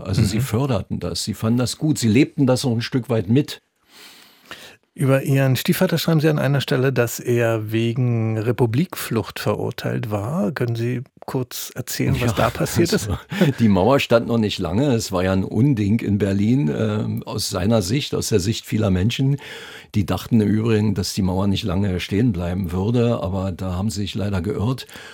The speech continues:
Speaker 1: Und dann war es so, dass er mit einem Kumpel in der Kneipe war. Sie waren dann auch schon erheblich angetrunken und haben das, also sie hatten es überhaupt vor. Sie wollten flüchten, aber dann aufgrund des Alkoholeinflusses haben sie dann spontan beschlossen, es zu tun.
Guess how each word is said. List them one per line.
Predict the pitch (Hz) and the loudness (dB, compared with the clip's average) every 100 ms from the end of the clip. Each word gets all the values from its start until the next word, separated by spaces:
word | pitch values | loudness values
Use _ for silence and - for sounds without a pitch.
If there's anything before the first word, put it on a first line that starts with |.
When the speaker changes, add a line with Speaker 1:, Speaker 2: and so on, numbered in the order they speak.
| - - | -20 -8
Speaker 1:
Und | - 104 98 | -2 0 2
dann | 104 123 | 2 4
war | 117 120 | 2 2
es | - | 0
so, | 104 104 143 | -2 0 2
dass | 147 127 - | 2 0 0
er | - 113 135 | 0 0 2
mit | 120 110 113 | 2 2 2
einem | 107 107 | 2 0
Kumpel | - 139 147 160 156 151 | 0 0 2 2 2 2
in | - 110 | 0 0
der | 107 | 0
Kneipe | - 98 104 156 139 | 0 -2 0 -2 -2
war. | 143 147 151 147 | -2 -2 0 0
Sie | 110 98 | -2 -2
waren | 104 107 | 0 2
dann | 113 | 0
auch | 113 | 0
schon | - 110 | -2 0
erheblich | 82 95 113 117 - | 0 0 0 -2 0
angetrunken | 95 135 - 135 151 156 143 143 - - - - | 2 2 2 0 0 0 -2 -2 -10 -20 -20 -2
und | 104 117 87 | 2 2 2
haben | 98 127 123 | 2 4 4
das, | 127 - | 2 0
also | - 110 | 2 6
sie | 131 | 8
hatten | 117 135 147 | 6 4 4
es | 131 - | 4 2
überhaupt | 123 117 101 143 - | 0 0 0 -4 -4
vor. | - 107 185 277 _ _ _ | 0 2 2 0 _ _ _
Sie | - 107 | -6 -2
wollten | 104 117 135 | 0 0 -2
flüchten, | - 123 131 - 196 202 - - - | -2 -2 0 0 0 0 -8 -20 -14
aber | - 107 123 | -2 2 2
dann | 101 98 135 165 147 | 4 4 4 4 2
aufgrund | - - 117 135 | -2 0 0 2
des | 123 117 - | 0 0 -2
Alkoholeinflusses | - - 120 135 156 160 143 123 139 135 139 147 143 135 113 | -6 -4 -4 -2 0 0 2 0 0 0 0 0 0 0 -2
haben | 110 | 0
sie | 113 120 | 0 0
dann | 113 113 | 0 -2
spontan | - 110 - 101 113 | -2 -2 -2 0 0
beschlossen, | 113 - 98 - 123 117 | -2 -2 -4 0 0 0
es | 117 110 | -2 -4
zu | - | -4
tun. | - 117 175 240 | -2 0 2 0